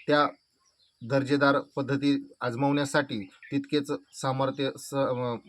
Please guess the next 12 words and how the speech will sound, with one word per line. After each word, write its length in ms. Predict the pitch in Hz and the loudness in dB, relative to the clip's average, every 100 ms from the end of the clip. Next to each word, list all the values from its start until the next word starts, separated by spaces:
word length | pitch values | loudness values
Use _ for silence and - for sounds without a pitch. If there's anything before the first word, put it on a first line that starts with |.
| _ _ | _ _
कमवावं 340 | 139 139 143 143 | -4 0 4 4
लागते. 380 | 139 139 143 139 _ _ _ _ _ _ _ _ _ _ 165 | 2 0 -4 -4 _ _ _ _ _ _ _ _ _ _ 2
त्याच 160 | 165 | 2
पद्धतीचे 760 | 165 151 143 151 160 139 143 113 | 2 -2 0 0 -2 -2 -2 0
त्याचे 240 | 139 147 | -2 0
अंतःकरण 520 | 135 135 143 135 135 | 0 0 -2 0 -2
लागते. 460 | 120 95 - 82 78 _ _ _ _ _ _ _ _ _ _ _ _ 107 | -2 -6 -10 -16 -16 _ _ _ _ _ _ _ _ _ _ _ _ -4
जर 120 | 143 | -4
त्याचे 260 | 139 147 151 | 0 0 0
अंतःकरण 520 | 131 135 143 143 143 139 | 0 -2 0 0 0 -2
तसे 180 | 139 | -4
नसेल 380 | 147 143 151 110 | -4 0 0 0